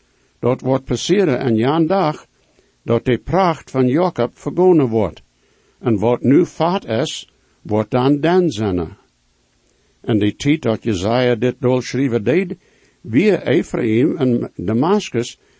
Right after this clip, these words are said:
ene met dem andere verbonden. Wanneer dat hier van Damascus redt, dan staat dat voor de Syrië-nation. En van Ephraim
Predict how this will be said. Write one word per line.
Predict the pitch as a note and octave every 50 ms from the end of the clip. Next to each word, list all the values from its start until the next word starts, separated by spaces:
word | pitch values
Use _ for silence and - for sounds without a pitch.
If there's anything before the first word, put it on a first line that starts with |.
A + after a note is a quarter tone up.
| _ _
ene | - - D3+ G3+ G#3 F3
met | B2 A#2 A2 -
dem | C3 C3 B2+ -
andere | B2+ A#2+ B2 B2 C3 D3 D3
verbonden. | - D3+ D3 C#3+ F3 G3+ G3 D#3+ A2 - C3 - _ _ _ _ _ _ _ _ _ _ _ _ _ _ _ _
Wanneer | - - A2 B2 C3
dat | C3 B2 -
hier | - C3 C3 B2
van | - - A#2 A2
Damascus | G2+ A2+ A2 A2+ B2+ C#3 C#3 C3 - - A#2 A2+ -
redt, | A2+ A#2 C#3 E3+ F#3 F3+ _ _ _ _ _ _ _ _ _ _ _ _
dan | - - A#2+ B2 B2
staat | A#2+ - - D3 E3 G#3 G#3 -
dat | B2 A2+ B2 -
voor | - B2+ A#2+ A2+
de | A#2 A#2 A#2+ - -
Syrië-nation. | A2 G#2 G2 G#2+ B2+ D#3+ F#3 F#3+ F#3 F3 E3+ E3+ - - - - D3 D3+ D#3 D#3+ - - C#3+ D3+ D3+ C3 G2+ D#2+ C2+ - _ _ _ _ _ _ _ _ _ _ _
En | - - A#2+ -
van | - B2 A#2 A#2
Ephraim | - - D#3+ G3 F3+ - D#3 - - A#2 A#2 C3+ F3 E3+